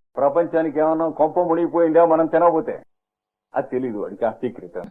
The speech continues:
మన తినకపోతే ఏం మునిగి-, ఏం మునిగిపోదు. ఇంట్లో వంటవాడు కూడా భోంచేస్తాడు, వాడికి ఏం కర్మ?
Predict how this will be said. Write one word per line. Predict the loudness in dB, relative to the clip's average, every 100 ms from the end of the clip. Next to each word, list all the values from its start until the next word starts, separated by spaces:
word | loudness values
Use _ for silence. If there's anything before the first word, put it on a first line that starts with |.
| -8 -18 -2 -2 -2 -10 -12 -16 -20 -20 -10 -8 -8 -12 -20 -10 2
మన | 4 4
తినకపోతే | 2 2 2 0 2
ఏం | 2 2
మునిగి-, | -2 -2
ఏం | 2 2
మునిగిపోదు. | 2 0 2 2 2
ఇంట్లో | 2 4
వంటవాడు | 6 4 4 4
కూడా | 4 2
భోంచేస్తాడు, | 2 0 0 0 0
వాడికి | 2 2 0
ఏం |
కర్మ? | 0 2